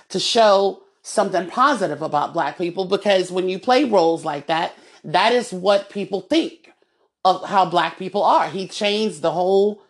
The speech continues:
he, he changed that whole narrative. He changed, changed that, you know. Why, why was that? Why was it that way?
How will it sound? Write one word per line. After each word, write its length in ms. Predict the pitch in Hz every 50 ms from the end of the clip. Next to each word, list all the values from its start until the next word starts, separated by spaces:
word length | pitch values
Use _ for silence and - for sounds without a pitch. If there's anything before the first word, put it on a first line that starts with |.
| _ _ _ _ _ _
he, 200 | - 233 233 220 - _
he 180 | - - 220 214
changed 300 | - 233 233 240 220 220
that 80 | 214
whole 220 | 202 220 226 214 214
narrative. 320 | 214 214 233 220 170 156
He 80 | 165 160
changed, 440 | - 196 190 208 202 - - _
changed 380 | - - 226 240 262 247 175 -
that, 320 | 101 78 147 - - - _ _ _ _ _ _ _ _ _ _ _ _ _
you 140 | 170 170 165
know. 340 | 156 151 151 160 - 98 - _ _ _ _ _ _ _ _ _ _ _ _ _ _ _ _ _ _ _ _ _ _ _ _ _ _ _ _ _ _
Why, 380 | - 165 175 196 208 233 254 - - - -
why 300 | 185 160 196 202 233 240
was 320 | 196 202 226 254 240 160
that? 200 | - 131 - 151
Why 200 | 139 160 165 190
was 200 | 202 220 208 -
it 100 | 214 185
that 220 | 202 202 208 - 190
way? 400 | 190 226 226 - - 85 -